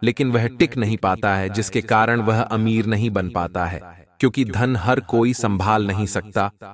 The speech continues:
और जो माता लक्ष्मी है, वह चंचल होती है, कभी इस घर तो कभी उस घर। तो दोस्तों, माता लक्ष्मी इस उपाय को करने के बाद आपके घर में टिकने लगेगी, हमेशा वास करेगी।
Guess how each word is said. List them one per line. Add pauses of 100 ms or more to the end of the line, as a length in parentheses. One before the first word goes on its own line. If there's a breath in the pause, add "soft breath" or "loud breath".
और
जो
माता
लक्ष्मी
है,
वह
चंचल
होती
है, (500)
कभी
इस
घर
तो
कभी
उस
घर। (480)
तो
दोस्तों,
माता
लक्ष्मी
इस
उपाय
को
करने
के
बाद
आपके
घर
में (180)
टिकने
लगेगी, (160)
हमेशा
वास
करेगी।